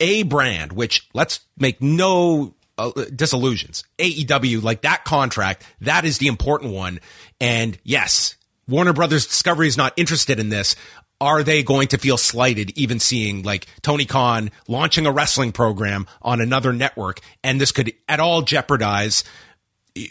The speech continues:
w-, w-, your Warner Brothers Discovery leverage, which if there is not a ton of people at the table, you're very much reliant on Warner Brothers. And you, the last thing you want is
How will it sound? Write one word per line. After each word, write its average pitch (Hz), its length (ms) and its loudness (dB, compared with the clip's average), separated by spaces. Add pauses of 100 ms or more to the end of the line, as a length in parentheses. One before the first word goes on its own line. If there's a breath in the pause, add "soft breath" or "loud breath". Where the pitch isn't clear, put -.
w-, 135 300 -2
w-, - 260 -8
your 139 160 2
Warner 139 280 4
Brothers 147 380 2
Discovery 127 640 0
leverage, 104 460 -2
which 120 360 -2 (260)
if - 240 -6
there 156 220 2
is 143 100 0
not 135 420 0
a 117 60 -4
ton 156 240 0
of 117 80 -2
people 131 320 -2
at 107 80 -2
the 98 60 -12
table, 117 500 0 (140 loud breath)
you're - 120 2
very 165 340 2
much 135 220 0
reliant 104 560 -2
on 101 300 -2
Warner 110 240 0
Brothers. 98 440 0
And 120 200 0
you, 123 140 0 (200)
the 120 80 0
last 160 280 2
thing 139 120 0
you 120 120 0
want 123 260 0
is 104 320 -4